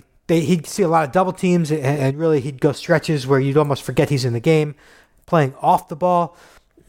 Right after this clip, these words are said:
um, you know, he, he was quiet. He didn't really know how to incorporate himself in the offense and, and score within the flow. So he's gonna see a lot of double teams over the next couple of years. Um, teams are gonna try and take the ball out of his hands. How is he going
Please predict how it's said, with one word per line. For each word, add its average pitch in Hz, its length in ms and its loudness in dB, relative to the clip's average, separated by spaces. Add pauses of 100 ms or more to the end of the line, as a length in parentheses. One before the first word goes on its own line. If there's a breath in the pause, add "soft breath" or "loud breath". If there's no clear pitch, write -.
(100)
um, 139 240 2
you 147 120 0
know, 139 100 0
he, 147 400 -6
he 147 100 -4
was 139 120 -4
quiet. 180 480 0
He 147 80 -14
didn't 170 160 -6
really 165 160 2
know 156 180 2
how 143 140 2
to 147 100 -6
incorporate 147 500 -2
himself 143 440 -2
in 185 140 0
the 170 100 0
offense 151 520 0
and, 139 120 -8
and 113 120 -6
score 156 360 0
within 135 260 0
the 156 80 0
flow. 143 460 0 (400 loud breath)
So 147 240 -2
he's 170 160 0
gonna 190 160 0
see 185 120 -6
a 165 40 0
lot 165 180 2
of 170 80 -2
double 165 160 -2
teams 160 320 0
over 143 100 2
the 143 100 2
next 139 240 -2
couple 131 220 -2
of 135 60 -4
years. 135 380 0 (400 soft breath)
Um, 120 160 -6
teams 156 280 0
are 147 40 4
gonna 139 100 2
try 147 160 2
and 135 100 -2
take 147 140 0
the 147 60 2
ball 135 160 0
out 147 180 2
of 156 60 -2
his 139 160 -6
hands. 143 380 0
How 170 320 2
is 156 180 -4
he 165 100 -4
going 143 480 0